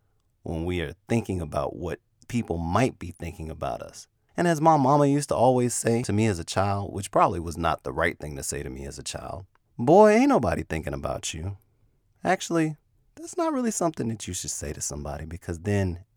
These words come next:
well, at that age, because then you start thinking that no one is thinking about you and that you don't matter. But the essence of those words are, don't put your thoughts into someone else's thoughts, because typically what you're thinking of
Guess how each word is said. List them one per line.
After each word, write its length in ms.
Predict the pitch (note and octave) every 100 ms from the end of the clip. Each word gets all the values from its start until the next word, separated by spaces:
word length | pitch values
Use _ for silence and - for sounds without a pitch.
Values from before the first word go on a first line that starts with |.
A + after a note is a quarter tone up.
| _ -
well, 200 | E2+ D#2
at 120 | -
that 180 | G2 F2+ -
age, 240 | G#1 - - _ _
because 540 | - G2 F#2+ F2 E2+ -
then 260 | - E2+
you 80 | E2
start 320 | E2 - E2 -
thinking 360 | D2+ D#2+ E2+
that 180 | E2 - _
no 300 | - C#2 E2
one 240 | G2+ F#2
is 120 | G2+ F2+
thinking 360 | A#2+ C#3+ -
about 320 | - G1+ G1+ -
you 200 | - E2+ _ _ _
and 180 | F2 D#2
that 220 | D2+ -
you 80 | E2
don't 240 | D2 B1+
matter. 520 | C2+ E2 - - - _ _
But 120 | D3+
the 140 | D3 - -
essence 420 | B3 - A2+ F#2+
of 140 | F#2
those 240 | F2 F2+ D#2+
words 400 | F2+ C#2+ C#2+ -
are, 340 | G1+ A#1 G#2+ F#2+
don't 220 | E2 C3
put 220 | - C3 G#2
your 160 | C3
thoughts 500 | C#3+ C2+ - - - _ _
into 200 | F2+ F2
someone 320 | D#2+ - D2 E2+
else's 300 | A2 - -
thoughts, 400 | - G#1+ - -
because 300 | - G2 -
typically 420 | - B2+ A#2+ E2
what 240 | D#2+ D#2
you're 80 | -
thinking 460 | F2+ C3 C#3+ D2+ D#2
of 260 | - -